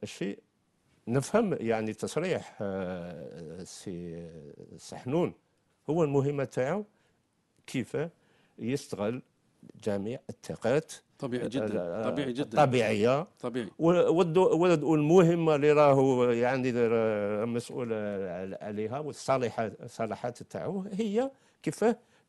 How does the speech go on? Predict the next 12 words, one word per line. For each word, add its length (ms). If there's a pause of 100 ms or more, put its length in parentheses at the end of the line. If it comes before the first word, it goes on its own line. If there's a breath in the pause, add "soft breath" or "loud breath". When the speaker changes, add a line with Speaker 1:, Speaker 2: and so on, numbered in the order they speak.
Speaker 1:
يستثمر 640
هذا 220
الشيء. 120
Speaker 2:
لكن 260
احنا 320
أهم 260
شيء 260
يهم 160
المشاهد 560
الآن 260
الكريم، 480 (500 loud breath)
هل 280